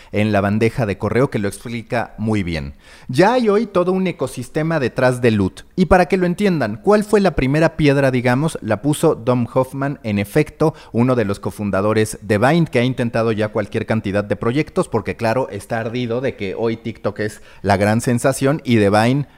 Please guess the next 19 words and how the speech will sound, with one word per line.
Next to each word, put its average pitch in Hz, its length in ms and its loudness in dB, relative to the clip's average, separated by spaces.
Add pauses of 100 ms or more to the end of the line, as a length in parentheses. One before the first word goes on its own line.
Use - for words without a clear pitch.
pues - 140 -4
Juan 120 240 -2
Pazurita 120 480 -6
y 107 80 -2
algunos 104 360 -4
otros 110 260 -6
que 104 100 -10
cambiaron 104 400 -6
su 110 160 -10
vida 107 240 -2
gracias 98 400 -2
a 104 60 0
esa 95 180 -4
plataforma 104 640 0 (160)
se - 160 -2
acuerdan, 117 540 2 (260)
pero 104 180 2
nada 101 280 2
más. - 300 -10